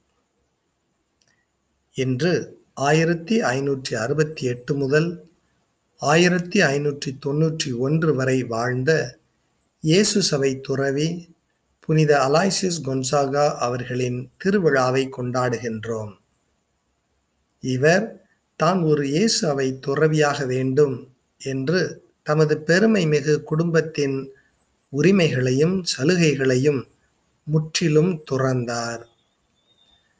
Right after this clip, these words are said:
ரோமையில் கொள்ளை நோயால் பாதிக்கப்பட்டவர்களை காப்பாற்றும் பணியில் இளம் வயதிலேயே இறையடி சேர்ந்தார். புனித ராபர்ட் பெல்லாமின்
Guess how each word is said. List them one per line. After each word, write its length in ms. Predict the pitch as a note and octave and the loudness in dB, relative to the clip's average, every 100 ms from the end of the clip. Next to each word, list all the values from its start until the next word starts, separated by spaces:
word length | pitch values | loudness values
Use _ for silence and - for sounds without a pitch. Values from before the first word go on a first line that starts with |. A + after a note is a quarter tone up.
| _ _ - | _ _ 2
ரோமையில் 760 | D#3+ G#3+ G3+ D3+ D3 B2+ - - | 4 6 6 4 4 0 -6 0
கொள்ளை 380 | D#3 G3 A3 | 4 4 4
நோயால் 520 | D#3+ C#3+ C#3+ C#3 C3 B2+ | 2 2 2 2 0 -2
பாதிக்கப்பட்டவர்களை 1200 | B2+ D#3+ F3 E3+ D3+ C3 C3+ B2+ B2 B2+ A#2 - | -2 -2 -2 -6 -6 -6 -6 -4 -4 -4 -4 -4
காப்பாற்றும் 720 | C3 C#3+ D#3 C#3+ - B2+ A2 | -4 -2 0 0 -2 -8 -10
பணியில் 640 | - B2 C3+ E3+ D#3 - _ _ _ _ _ | -8 -6 -2 -2 -2 -10 _ _ _ _ _
இளம் 480 | - D3+ E3 G3+ G3 | -2 2 4 4 2
வயதிலேயே 1040 | B2+ C3 C#3+ C3+ C3+ B2+ C3 D3+ F3 - - _ _ | 2 2 4 2 2 2 2 2 0 -8 -20 _ _
இறையடி 600 | C3 C#3+ E3+ E3+ D3+ D3+ | -4 0 2 4 2 0
சேர்ந்தார். 800 | - C3 B2 A#2 A#2 A2+ G#2+ - _ _ _ _ _ _ _ _ _ _ _ _ _ _ _ _ _ _ _ | -2 -2 -4 -4 -6 -6 -8 -12 _ _ _ _ _ _ _ _ _ _ _ _ _ _ _ _ _ _ _
புனித 320 | - F3 E3+ D3+ | -2 2 4 4
ராபர்ட் 560 | D3+ F3 G3+ F3+ C#3 | 4 2 2 0 0
பெல்லாமின் 680 | C#3+ D3 D3+ D3 C#3 A2+ - | 2 2 2 0 -2 -6 -12